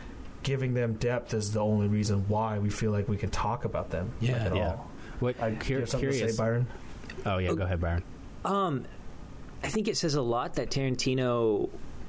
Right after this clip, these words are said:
Speaker 2: you know, plans to do only ten films, and then after his, his filmography is done, that he just wants to do film theory writing and maybe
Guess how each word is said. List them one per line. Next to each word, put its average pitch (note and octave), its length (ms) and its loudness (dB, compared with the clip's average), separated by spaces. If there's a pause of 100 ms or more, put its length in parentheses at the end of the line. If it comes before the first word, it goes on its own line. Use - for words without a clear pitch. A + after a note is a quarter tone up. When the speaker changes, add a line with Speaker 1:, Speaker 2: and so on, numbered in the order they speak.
Speaker 2:
you B2 120 2
know, A2 200 2
plans A#2 600 0
to G#2 140 2
do A2 460 2
only G#2 280 2
ten A2 340 0
films, B2 500 0
and G#2 380 2
then G#2 300 0
after G#2+ 420 -2
his, G#2 400 0 (320)
his A2+ 220 0
filmography A2 720 2
is G#2 180 2
done, C#3 340 0
that - 160 0
he A#2 760 0 (180)
just A#2 240 0
wants A2+ 400 -2
to A2+ 240 4
do A#2 360 2
film A#2+ 600 0 (800)
theory C3 480 2
writing C3+ 560 0
and A#2 520 0
maybe A#2+ 920 0